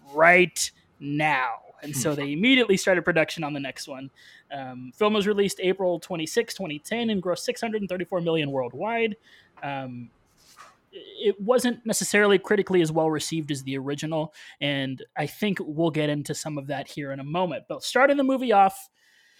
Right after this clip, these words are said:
Speaker 1: we start off with this really interesting theme or scene with Anton Vanko, where he dies, and his son Ivan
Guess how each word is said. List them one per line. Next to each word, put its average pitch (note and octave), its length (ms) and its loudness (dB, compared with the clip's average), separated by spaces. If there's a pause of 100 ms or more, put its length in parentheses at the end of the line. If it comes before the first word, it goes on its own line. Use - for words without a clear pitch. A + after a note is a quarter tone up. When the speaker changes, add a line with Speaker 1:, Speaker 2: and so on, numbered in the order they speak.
(280)
Speaker 1:
we G3 80 2
start G#3 220 6
off G3+ 160 6
with G3+ 100 0
this - 240 0
really A#3 260 2
interesting G3 440 0
theme D#3+ 580 -4 (100)
or E3 140 -2
scene E3 460 0
with D#3+ 280 2
Anton F3+ 440 0
Vanko, C#3+ 420 -4
where F#3 140 -4
he D3 140 -8
dies, E3+ 500 0
and F3 80 -2
his F3 100 0
son G3 340 4
Ivan D#3+ 600 2